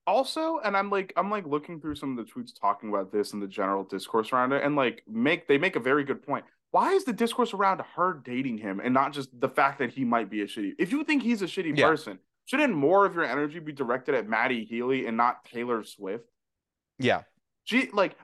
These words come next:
Speaker 1: I, I understand being with someone does come off as a direct endorsement of who they are,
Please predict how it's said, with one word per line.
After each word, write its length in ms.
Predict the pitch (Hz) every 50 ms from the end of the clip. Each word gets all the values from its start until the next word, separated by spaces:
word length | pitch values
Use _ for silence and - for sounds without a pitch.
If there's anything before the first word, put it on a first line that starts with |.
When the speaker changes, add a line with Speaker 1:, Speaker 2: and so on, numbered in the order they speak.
| _
Speaker 1:
I, 120 | - 208 233
I 200 | - 214 240 285
understand 500 | 311 277 254 - - 214 190 151 131 -
being 380 | - 180 226 254 247 196 143 113
with 240 | 113 131 147 139 139
someone 640 | - - 160 160 170 165 170 170 175 185 196 190 _ _ _ _ 139 135
does 280 | 147 165 160 160 151
come 220 | - - 170 151 143
off 160 | 147 147 156
as 100 | 147 139
a 60 | 135
direct 380 | 123 131 113 123 131 131 - 113
endorsement 640 | 131 120 110 - 117 110 113 123 127 - 127 113
of 80 | 101 -
who 160 | - 120 113
they 160 | 113 107 98
are, 400 | 95 98 95 101 113 120 139